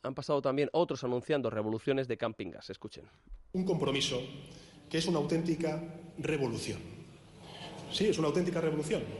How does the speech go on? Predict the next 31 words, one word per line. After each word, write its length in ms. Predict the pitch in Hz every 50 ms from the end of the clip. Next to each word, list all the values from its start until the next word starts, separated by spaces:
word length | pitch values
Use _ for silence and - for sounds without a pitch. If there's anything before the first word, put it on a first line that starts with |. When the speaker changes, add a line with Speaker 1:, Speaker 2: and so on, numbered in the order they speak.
| - - -
Speaker 2:
Yo 80 | 143 147
sé 120 | 180 160
que 60 | 160
para 140 | 170 151 143
ustedes 320 | 147 - 180 175 170 151
esto 220 | 170 170 - 185 180
puede 340 | - - - 147 147 147 143
ser 220 | 147 165 160 156 170 - - - - - - - - - -
algo 220 | 156 156 147 151
raro, 200 | 175 214 190 - 98 - - - - - -
pero 100 | 143 175
es 100 | 180 185
una 80 | 175 165
auténtica 400 | 160 175 180 180 185 170 165 156
revolución 480 | 151 151 147 147 143 147 156 196 190
en 60 | 175 170
lo 60 | 160
siguiente. 360 | - 180 180 185 - - - - - - - - - - - - - - - - - - - - - - - - - - - - -
Es 120 | 180 190 233
una 120 | 220 220
auténtica 380 | 202 196 240 233 240 240 233 226
revolución 540 | 202 196 185 180 180 175 170 - 226 233 226
en 80 | 220 208
el 120 | 185 180
nombramiento 760 | 175 170 165 165 165 175 220 226 220 226 226 220 214 208 - - - - - -
de 100 | 143 156
los 180 | 156 156 156 -
cargos 440 | 220 220 220 214 214 220 214 180 165
de 100 | 180 170
designación 580 | 170 165 - 175 165 170 165 165 - 220 220
parlamentaria 720 | - 214 190 180 170 151 139 131 - 113 - 95 - -